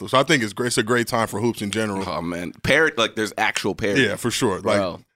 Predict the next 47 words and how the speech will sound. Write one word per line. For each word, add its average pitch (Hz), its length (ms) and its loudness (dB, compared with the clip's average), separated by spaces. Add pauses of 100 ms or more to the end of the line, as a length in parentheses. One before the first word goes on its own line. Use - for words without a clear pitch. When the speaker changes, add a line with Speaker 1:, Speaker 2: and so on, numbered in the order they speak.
Speaker 1:
I 135 80 4
don't 139 140 6
know 123 100 4
who, 151 340 4
everybody's, 139 460 2
everybody, 151 380 4
like, 123 180 2
literally 151 340 4
when 123 200 2
Westbrook 143 400 2
getting 127 200 2
traded 131 440 4
to 113 520 2 (360)
the 107 180 -2
Rockets 123 440 4
is, 110 120 -2
like, 110 200 2
the 104 80 -2
fifth - 320 2
or 120 80 2
sixth 110 360 0
biggest 117 600 0 (200)
free 131 280 4
agency 120 340 4
story. 107 400 2 (480)
I - 40 -6
mean, 127 160 4
you 131 140 2
just 113 140 -2
know, 131 180 6
like, 104 160 2
damn, 110 140 4
this 131 80 0
shit's 110 120 0
about 107 160 2
to 98 60 -6
be 104 80 0
really 101 220 0
cracky. 107 260 2
Speaker 2:
Yeah, 185 380 4
Speaker 3:
That - 40 -2
Speaker 2:
I 135 100 4
Speaker 3:
shit's 120 120 -4
Speaker 2:
think, 151 160 0
like, 120 180 2
Speaker 3:
cracking. - 240 -18
Speaker 2:
uh, 104 240 4